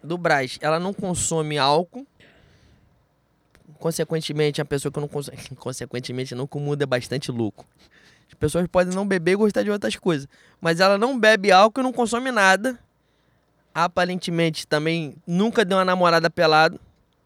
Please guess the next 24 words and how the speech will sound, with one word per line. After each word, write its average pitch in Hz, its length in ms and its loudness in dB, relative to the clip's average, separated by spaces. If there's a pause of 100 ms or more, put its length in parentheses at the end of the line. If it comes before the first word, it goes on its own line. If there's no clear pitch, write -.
(320)
Segundo 185 420 -2
ela. 151 320 6 (1600)
E 349 140 2
é 359 60 2
um 349 100 -2
ser 339 160 -2
humano, 302 500 2 (880)
pra 226 100 4
tu 330 140 0
ficar 285 240 2
legal 240 260 6
assim 233 240 2
com 226 160 0
ela, 240 360 4
tu 175 100 -18
tem 214 140 -4
que 196 60 -12
ter 233 60 -2
um 226 40 -6
contato 233 320 -4
só 240 100 2
de 247 100 -6
dez 254 180 0
minutos. 254 380 -4